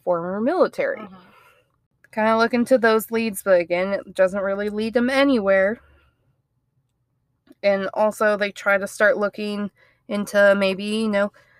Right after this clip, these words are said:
Speaker 1: were the barrels delivered in state, like, anything, 'cause they know the barrels are, like, the same, but they ju-, it again leads them to dead ends.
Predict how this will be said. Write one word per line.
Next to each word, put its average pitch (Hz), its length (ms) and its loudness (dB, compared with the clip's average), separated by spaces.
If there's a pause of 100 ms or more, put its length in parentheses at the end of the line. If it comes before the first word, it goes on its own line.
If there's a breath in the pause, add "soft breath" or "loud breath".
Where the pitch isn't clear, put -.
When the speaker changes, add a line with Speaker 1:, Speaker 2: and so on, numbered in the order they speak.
(1160 soft breath)
Speaker 1:
were 196 160 4
the 175 80 -4
barrels 190 720 6
delivered 185 560 2
in 185 180 -12
state, 311 720 0 (560 soft breath)
like, 170 200 -8
anything, 220 600 -4 (480 soft breath)
'cause 185 200 -12
they 180 100 -2
know 208 200 0
the 226 140 -10 (120)
barrels 185 520 4 (100)
are, 175 440 2 (320)
like, - 180 -6
the - 100 -8
same, 190 560 2
but 170 380 -2 (1300)
they 190 100 0
ju-, 185 220 -6
it 185 260 -4
again 190 400 0
leads 185 220 -2
them 190 240 -2
to 185 300 2
dead 175 280 0
ends. - 400 -12